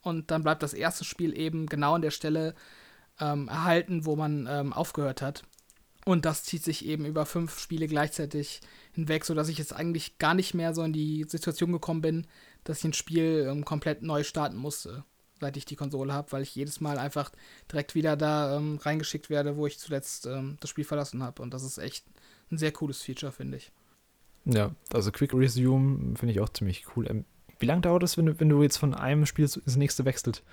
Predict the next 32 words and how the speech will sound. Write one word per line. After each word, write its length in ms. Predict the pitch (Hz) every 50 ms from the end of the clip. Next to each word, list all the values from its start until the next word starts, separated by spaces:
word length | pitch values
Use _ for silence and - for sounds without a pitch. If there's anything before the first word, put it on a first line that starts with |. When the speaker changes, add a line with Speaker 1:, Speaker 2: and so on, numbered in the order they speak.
| -
Speaker 2:
Also 160 | - 127 123 131
ist 120 | - -
es 100 | 117 -
instant 440 | - 131 165 - - - 180 180 180
oder 180 | 170 147 131
sind 160 | 123 - 131 127
es 120 | 127 -
dann 260 | - 123 120 117 117 -
trotzdem 300 | - 117 - - 123 113
nochmal 280 | 110 113 113 110 - 113
irgendwie, 300 | 110 107 107 104 104 104
äh, 280 | 104 - - - 127
keine 220 | 127 - 101 101 104
Ahnung, 160 | 104 98 98
fünfzehn 320 | - 127 120 - 123 113
Sekunden? 720 | 104 110 107 - 123 120 117 120 117 113 107 101 95 135 - - - _ _ _ _ _ _ -
Speaker 1:
Ja, 340 | 202 185 175 156 151 156 143
also 200 | 143 165 160 170
es 120 | 160 -
sind 100 | - 190 185
so 360 | - 180 175 170 165 160 151 - - _ _ _ _ _ -
schwer 240 | - - - 175 170
zu, 120 | - 180 156
schwer 540 | - - 175 170 - - - - 180 160 160
abzuschätzen, 600 | 175 - - - - 185 175 - - 180 175 170
ich 100 | 160 -
würd 100 | 170 156
so 60 | 151
sagen, 180 | 156 156 165 165
so 60 | 147
zehn 260 | - - - 180 170
Sekunden, 640 | 156 156 - - 170 175 190 202 202 202 202 -